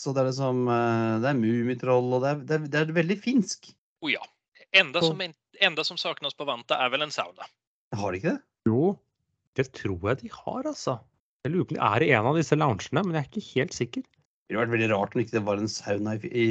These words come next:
Speaker 1: på Vanta. Ja, eh, det får, eh, lytterne fortelle oss om. Fi-, ha, finnes det en sauna på Vanta, og i tilfelle, hvem har vært der? Og fra, eh, fra Finnair, eh, og Finland, som ser litt,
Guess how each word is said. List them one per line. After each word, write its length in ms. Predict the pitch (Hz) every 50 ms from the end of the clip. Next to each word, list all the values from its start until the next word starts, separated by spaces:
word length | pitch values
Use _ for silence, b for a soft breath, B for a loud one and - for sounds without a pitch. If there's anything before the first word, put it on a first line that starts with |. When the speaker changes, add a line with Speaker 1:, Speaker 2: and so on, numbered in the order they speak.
| 113 110 107
Speaker 1:
på 160 | 107 - 113
Vanta. 320 | 113 117 120 - 269 - - _ _ _ _ _ _ _ _ -
Ja, 140 | 135 - -
eh, 380 | - 151 160 165 165 165 170 170
det 160 | 165 180 175
får, 220 | 180 185 185 170 180
eh, 140 | 180 180 180
lytterne 400 | 185 185 185 - 139 131 139 139 147 147 147 147 147 147 147 147 147 143
fortelle 300 | 139 151 147 156 131 131 135
oss 120 | 135 160
om. 220 | 160 170 185 185 160
Fi-, 240 | - - - 139 -
ha, 220 | - 117 127 - - -
finnes 320 | - - 160 156 147 - -
det 100 | 180 156
en 140 | 160 147 123
sauna 320 | - 139 131 139 139 135
på 140 | 127 143 135
Vanta, 320 | 127 120 113 - 139 151 - -
og 400 | 135 127 123 127 127 127 123 123 107
i 140 | 127 127 127 127
tilfelle, 480 | 131 117 - 120 120 123 123 123 - - 117 117 117 113 113 113
hvem 300 | 120 120 117 120 120 113 104 120
har 80 | 117 113
vært 140 | 107 107 - 95
der? 100 | - - _ _ _ _ _ _ _ -
Og 240 | 165 202 202 - 180 160
fra, 180 | - 175 180 175 180 185 185 185 185 180 190 196 196 190 180
eh, 500 | 135 92 98 151 185 185 180 175 175 170 165 160 147 156
fra 160 | 151 170 180
Finnair, 400 | 156 170 160 160 170 185 214 220 196 160
eh, 80 | 180 180
og 160 | 185 180 156
Finland, 320 | 170 160 151 151 160 160
som 120 | - 185 170
ser 160 | - 170 151 156
litt, 160 | 156 156